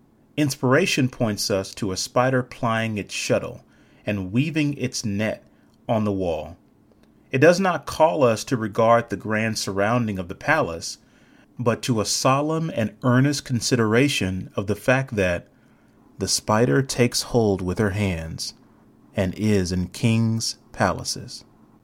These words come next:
It is not very certain what was the particular species of insect spoken of in the text,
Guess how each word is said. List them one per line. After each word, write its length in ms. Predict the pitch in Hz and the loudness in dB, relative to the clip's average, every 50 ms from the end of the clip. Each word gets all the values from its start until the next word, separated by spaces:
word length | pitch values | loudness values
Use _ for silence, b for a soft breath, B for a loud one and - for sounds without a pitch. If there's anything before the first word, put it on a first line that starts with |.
| b b b b b | b b b b b
It 140 | 139 139 131 | 4 4 4
is 140 | 113 101 | 4 4
not 340 | 110 110 123 151 190 196 - | 2 0 0 -2 -2 -4 -2
very 240 | - 180 170 160 143 | -2 -2 0 0 0
certain 540 | 135 - - - 147 147 135 123 104 101 101 | -2 -2 0 0 0 0 0 -2 -2 -2 -2
what 180 | 101 107 - | -2 -4 -2
was 240 | 104 107 104 104 95 | 0 0 0 0 0
the 100 | 104 104 | -4 -6
particular 680 | - - 104 - - - 151 143 143 - 139 131 120 104 | -6 -6 -8 -8 -4 -4 -4 -2 0 0 2 2 2 0
species 680 | - - - 123 120 117 - - 104 95 92 92 87 | -4 -2 0 0 0 0 -2 -2 -2 0 0 -2 -4
of 140 | 98 95 - | -6 -8 -4
insect 500 | 101 123 131 135 135 - 113 92 87 - | 0 2 2 2 2 2 0 0 0 -2
spoken 460 | - - - - 117 117 - 117 95 | -6 -4 2 2 2 2 2 -2 -2
of 260 | 90 87 87 87 - - | -2 -2 -2 -4 -6 -6
in 120 | 98 98 | -6 -6
the 80 | 92 90 | -6 -6
text, 560 | - - 131 107 82 78 - - - - | 0 2 2 2 2 0 -8 -16 -18 -18